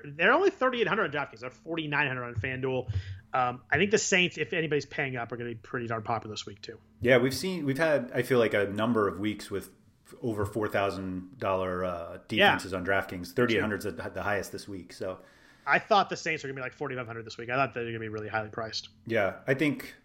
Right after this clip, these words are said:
Speaker 2: yeah, I think they're fine. Um, I kinda like the Titans against Jacksonville at thirty-one hundred just because, um, the Titans have, like, guys on defense who can make plays,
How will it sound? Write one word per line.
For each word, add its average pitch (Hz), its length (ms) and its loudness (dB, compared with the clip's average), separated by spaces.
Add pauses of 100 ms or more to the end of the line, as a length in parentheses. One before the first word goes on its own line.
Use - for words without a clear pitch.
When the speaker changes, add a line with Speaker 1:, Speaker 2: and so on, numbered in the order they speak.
Speaker 2:
yeah, 139 320 8
I 131 80 2
think 139 140 2
they're 135 80 8
fine. 120 560 2
Um, 110 500 2 (380)
I 127 60 2
kinda 139 160 6
like 120 120 6
the 120 60 0
Titans 113 420 4
against 107 260 -4
Jacksonville 104 500 2
at 98 80 -8
thirty-one 104 340 -2
hundred 101 380 -4
just 98 320 -8
because, 98 480 -6 (520)
um, 98 480 -2
the 101 60 -14
Titans - 320 6
have, 123 220 4
like, 107 300 4 (280)
guys 107 260 6
on 101 140 -2
defense 101 340 -6
who 104 60 -8
can 98 140 -6
make 101 200 -4
plays, 107 460 0